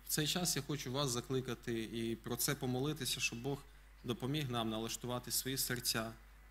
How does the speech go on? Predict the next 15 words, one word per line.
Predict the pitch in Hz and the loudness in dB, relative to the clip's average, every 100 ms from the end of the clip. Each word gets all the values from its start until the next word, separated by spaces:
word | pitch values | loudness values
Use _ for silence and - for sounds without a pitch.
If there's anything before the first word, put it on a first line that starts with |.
| - | -2
для | 117 | 0
того, | - | 0
щоб | 131 123 - | 0 0 0
слухати | - 143 - 131 127 123 - - - - - | 0 0 0 -2 -2 -4 -8 -18 -18 -16 0
Слово | - 123 120 117 | 2 4 4 2
Боже, | 113 104 104 | 2 0 0
щоб | 107 - 113 - - - - - - - | 0 0 -2 -8 -16 -16 -16 -16 -16 -4
ми | 127 135 135 120 - - - - - - - - - - | 2 4 4 2 -2 -14 -20 -20 -18 -18 -18 -18 -12 -2
по-, | 123 120 | 0 2
отримали | 131 - 156 143 117 113 | 0 0 2 4 2 2
те, | 139 | 2
що | 143 - | 2 2
необхідно | 120 110 - 127 120 117 | 2 0 0 0 2 2
для | 113 | 2
нас | 107 117 113 - - | 2 2 4 4 2